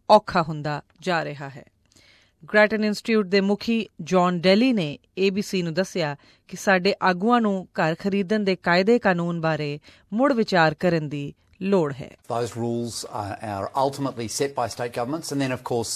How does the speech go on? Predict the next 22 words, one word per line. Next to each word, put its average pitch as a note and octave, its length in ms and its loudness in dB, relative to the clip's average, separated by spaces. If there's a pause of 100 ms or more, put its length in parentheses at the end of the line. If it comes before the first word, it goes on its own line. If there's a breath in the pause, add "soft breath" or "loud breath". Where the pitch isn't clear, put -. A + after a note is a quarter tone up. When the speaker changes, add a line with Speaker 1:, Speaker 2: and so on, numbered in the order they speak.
(120)
Speaker 2:
largely A2+ 560 -2
administered G2+ 500 -8 (100)
by F2 120 -4 (180)
councils। - 440 -12 (440 loud breath)
uh, B2 80 0 (240)
what E3+ 140 4
our C#3 260 2
work A#2 220 0
shows G#2+ 420 -4
is A2+ 180 -8
that C3 180 -4
state D#3+ 240 -4
governments A#2 480 -6
have A#2 240 -6
not D3 300 -2
done A#2+ 200 0
what G#2 160 -4
they G#2 180 -6
should C3 420 -4 (380 loud breath)
in A#2 100 -4
terms A#2+ 420 -6
of A2 240 -4